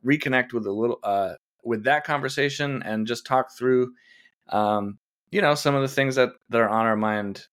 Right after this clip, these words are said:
in the second semester. Uh, so before we get into that, I got a, a bell ringer question for you, Marcus, as is tradition here, or becoming tradition.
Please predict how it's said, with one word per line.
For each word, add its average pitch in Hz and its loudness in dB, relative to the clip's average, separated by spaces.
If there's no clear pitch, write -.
in 113 -4
the 101 -6
second 117 -2
semester. 113 -6
Uh, 107 2
so 127 2
before 120 2
we 127 4
get 117 0
into 139 0
that, 95 -2
I 123 2
got 123 4
a, 107 -4
a 107 2
bell 120 4
ringer 110 0
question 98 -6
for 92 -4
you, 127 -2
Marcus, 107 -2
as 117 4
is 113 -2
tradition 113 -2
here, 107 -6
or 110 -8
becoming 113 -4
tradition. 104 -6